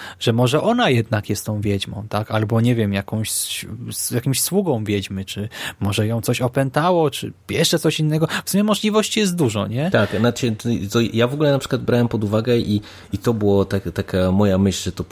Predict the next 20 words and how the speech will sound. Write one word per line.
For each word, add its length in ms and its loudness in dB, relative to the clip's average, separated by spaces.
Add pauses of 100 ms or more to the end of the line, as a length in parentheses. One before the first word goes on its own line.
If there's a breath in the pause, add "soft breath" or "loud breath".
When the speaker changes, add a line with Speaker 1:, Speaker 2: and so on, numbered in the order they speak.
(120)
Speaker 2:
to 100 -4
pójdzie 300 0
w 60 -8
tym 160 2
kierunku, 640 2 (140)
cała 180 2
ta 100 -2
historia, 560 0
że 220 4 (460 loud breath)
ona 260 4 (440)
nie 160 0
tyle 180 0
jest 160 -4
prezentowana 600 0
nam, 320 2
widzom, 380 0
jako, 580 -2 (280)
y, 40 -4
taka 320 -2
właśnie 540 0